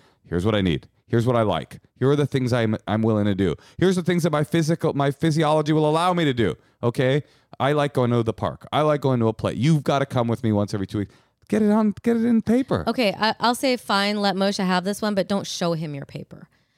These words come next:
Speaker 2: Just have it for yourself." And you can say, like,
Speaker 1: Why? What
Speaker 2: "I'll
Speaker 1: good would
Speaker 2: pitch
Speaker 1: that do?
Speaker 2: one," 'cause it's, like, kind of not that romantic to present someone with lists of, uh, presents that you'll accept.
Speaker 1: You know what isn't romantic?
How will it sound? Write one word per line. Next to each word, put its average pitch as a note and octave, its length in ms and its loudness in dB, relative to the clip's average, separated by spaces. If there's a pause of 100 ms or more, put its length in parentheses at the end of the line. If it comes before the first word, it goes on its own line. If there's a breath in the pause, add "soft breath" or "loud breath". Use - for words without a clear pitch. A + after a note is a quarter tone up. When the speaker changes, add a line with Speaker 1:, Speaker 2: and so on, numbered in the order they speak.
(140)
Speaker 2:
Just B3+ 180 -4
have A#3+ 160 2
it A#3+ 80 -4
for B3 100 -4
yourself." G#3+ 540 0
And E3+ 140 -4
you F3 60 -6
can F3+ 140 -8
say, F3+ 220 -4
like, E3+ 200 0
Speaker 1:
Why? C4 240 4
What A3 200 2
Speaker 2:
"I'll G#3+ 180 4
Speaker 1:
good - 100 0
would - 40 4
Speaker 2:
pitch - 80 4
Speaker 1:
that C4 140 2
do? B3+ 40 0
Speaker 2:
one," C4 220 4 (120)
'cause E4 160 -12
it's, E4+ 120 -14
like, E4+ 180 -4
kind F#4+ 220 -8
of F4+ 80 -6
not B3+ 240 -4
that A#3+ 140 -4
romantic F#3 640 -4
to F3+ 120 -2
present F3 440 -4
someone F3+ 260 -4
with D#3+ 120 -4
lists D#3+ 440 -6
of, D#3 120 -6
uh, D3 240 -2
presents E3+ 520 -8
that - 100 -10
you'll C#3+ 140 -6
accept. D3 180 -8
Speaker 1:
You G#3 60 2
know A3+ 140 4
what A3+ 160 4
isn't G#3+ 200 4
romantic? G#3+ 640 0